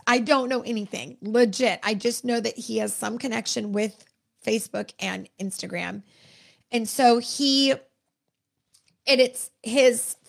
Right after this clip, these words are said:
family member that Daniel has contact with. So Daniel is going through the family member to get to the other family member. And he's giving them,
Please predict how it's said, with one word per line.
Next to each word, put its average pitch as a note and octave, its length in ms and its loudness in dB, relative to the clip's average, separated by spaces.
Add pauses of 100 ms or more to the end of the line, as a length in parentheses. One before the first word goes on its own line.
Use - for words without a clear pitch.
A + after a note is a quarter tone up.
(120)
family D#4 400 4
member G#3 640 -2 (140)
that G3 220 0 (200)
Daniel A3 320 -2
has G3+ 180 -4
contact - 520 -8
with. G3 180 -10
So A#3 140 -2
Daniel A#3+ 400 -2
is A#3 160 -6
going A3 420 -4
through C#4+ 380 -2
the C#4 120 -4
family B3 320 -4
member A3 360 -4
to - 160 -14
get A3+ 200 -2
to A#3+ 60 -10
the G#3+ 180 -4
other C4 200 0
family A3 340 -4
member. G#3 480 -4 (480)
And A#3+ 80 -2
he's A#3+ 220 0
giving C4 360 0
them, A3+ 280 -4